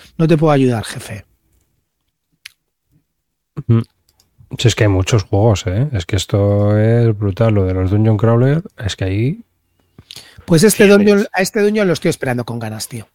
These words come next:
Speaker 1: con muchas ganas.
Speaker 2: Y
Speaker 1: Así
Speaker 2: esto
Speaker 1: es
Speaker 2: es como, tiene como tres pisos, por lo que veo, porque está dividido en varios
Speaker 3: Mm,
Speaker 2: pisos.
Speaker 3: será, será algo así.
Speaker 2: Es algo así como el, el de la Casa de la Colina, que vas cada uno por un piso distinto.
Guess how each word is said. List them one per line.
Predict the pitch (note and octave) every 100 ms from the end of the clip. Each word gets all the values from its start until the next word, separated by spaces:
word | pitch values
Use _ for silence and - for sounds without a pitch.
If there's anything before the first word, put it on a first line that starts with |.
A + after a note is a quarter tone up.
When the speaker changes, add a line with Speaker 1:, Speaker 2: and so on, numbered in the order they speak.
| -
Speaker 1:
con | C3+
muchas | C#3 - A2+
ganas. | G#2+ G#2 -
Speaker 2:
Y |
Speaker 1:
Así | B2+
Speaker 2:
esto | C#3+ F3
Speaker 1:
es |
Speaker 2:
es | -
como, | C3 B2
tiene | B2+ E3
como | D3+ C3+
tres | A#2+ A2
pisos, | - D#3 C#3 G#2+
por | A#2
lo | A2
que |
veo, | A#2 C#3+
porque | A2 G#2
está | G2 - A#2
dividido | C3 B2+ B2+ C3 C3 B2
en | B2
varios | B2 B2 A#2+
Speaker 3:
Mm, | C3
Speaker 2:
pisos. | D3 F#3 G3
Speaker 3:
será, | A2 A#2 -
será | - A2
algo | A2+ A2+
así. | G#2+ - - _ _ _
Speaker 2:
Es | C3+ B2+
algo | C#3+ C3+
así | C3 D3+
como | C#3+ C#3 C3
el, | B2 A#2 A2+ A2 G#2 G2 G2 A#2+
el | C#3+ A2+ A2
de | G#2+
la | G#2+
Casa | G#2+ B2 C3+
de |
la | B2
Colina, | A2+ C3 C#3 G#2 G#2+ _ _ _ _ _ _
que | - A2+
vas | A#2 A2+ A2 G#2+ G2+ -
cada | - A#2 A#2
uno | A#2+
por | A2+
un | A#2
piso | G#2+ A#2 B2
distinto. | A2+ C#3+ B2+ G#2